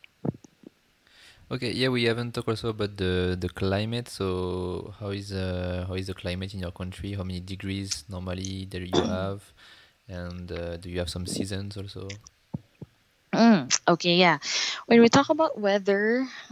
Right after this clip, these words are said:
Speaker 2: um, first of all, Philippines is a tropical country, so we do not have four seasons. We only have two, the dry and the wet season. Uh, Philippines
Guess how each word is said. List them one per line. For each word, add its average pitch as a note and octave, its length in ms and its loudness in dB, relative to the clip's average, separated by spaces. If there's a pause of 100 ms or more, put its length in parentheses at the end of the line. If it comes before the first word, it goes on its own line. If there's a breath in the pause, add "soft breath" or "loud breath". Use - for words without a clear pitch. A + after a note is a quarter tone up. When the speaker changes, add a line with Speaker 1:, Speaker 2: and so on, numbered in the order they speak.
(140)
Speaker 2:
um, F3 520 -8 (380 loud breath)
first B3 260 6
of B3+ 120 6
all, C4+ 200 6
Philippines A3+ 680 2 (280)
is F#3 520 2
a F#3 80 0
tropical F3+ 580 4
country, F3+ 600 -2 (560 loud breath)
so F#3+ 500 4
we F#3+ 140 0
do F#3+ 160 2
not F#3 160 4
have E3+ 460 6
four F#3+ 440 6
seasons. F3+ 800 4
We F#3+ 80 0
only F#3 240 2
have F#3 160 4 (100)
two, C4 520 6
the F3+ 120 8
dry F3 400 8
and E3 100 0
the E3 80 4
wet D#3 240 4
season. D3+ 560 -2 (920 loud breath)
Uh, E3+ 280 8
Philippines - 1400 4